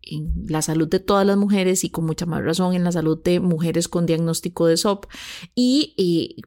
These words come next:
por qué? Porque dentro de este eje se puede producir una hormona que se llama el cortisol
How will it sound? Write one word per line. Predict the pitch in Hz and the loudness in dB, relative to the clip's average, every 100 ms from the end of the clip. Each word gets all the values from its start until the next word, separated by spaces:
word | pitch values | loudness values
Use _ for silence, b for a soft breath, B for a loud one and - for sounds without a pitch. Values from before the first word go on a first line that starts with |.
| - | -2
por | 202 196 | 0 2
qué? | 277 262 | 2 2
Porque | 208 180 - 180 | 0 -2 0 2
dentro | 180 175 175 | 2 0 2
de | 175 | 4
este | 175 - 233 240 247 | 4 2 2 4 4
eje | 240 214 220 | 2 -2 -2
se | - | -2
puede | 180 - 180 180 196 202 - _ - | -2 2 4 4 4 2 -2 _ -2
producir | 220 208 214 - 247 214 226 - _ - | 4 4 2 0 2 2 0 -6 _ -4
una | 190 185 | -2 0
hormona | 185 196 190 180 | 2 2 2 0
que | 190 | -2
se | 190 | -4
llama | 175 160 165 | -2 -2 -2
el | 170 | -2
cortisol | 185 180 196 190 262 220 | -2 -2 -2 0 2 2